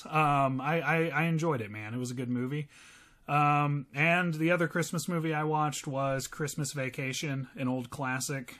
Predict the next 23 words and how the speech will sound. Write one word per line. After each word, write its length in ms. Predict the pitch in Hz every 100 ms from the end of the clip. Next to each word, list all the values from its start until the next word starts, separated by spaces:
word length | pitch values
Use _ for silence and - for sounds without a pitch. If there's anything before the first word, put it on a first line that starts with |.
| -
Uh, 40 |
I 420 | 123 120 117 120 127
love 280 | 127 123 -
checking 320 | 143 120 139
in 120 | 127
with 120 | 123
the 60 | 117
Griswolds. 720 | 120 151 135 147 139 139 123 - - - - - - _ _
I 80 | 156
think 160 | 175 175
that's, 260 | 190 -
like, 280 | 196 180 143 -
a 80 |
movie 320 | 156 175 185 160
for 160 | 160 143
me, 480 | 147 147 139 135 - 131
for 140 | 135 147
someone 280 | 160 151 135
who 100 | 135
spent 300 | - 143 127
so 220 | - 143
many 160 | 139 135
years 580 | 127 127 127 123 113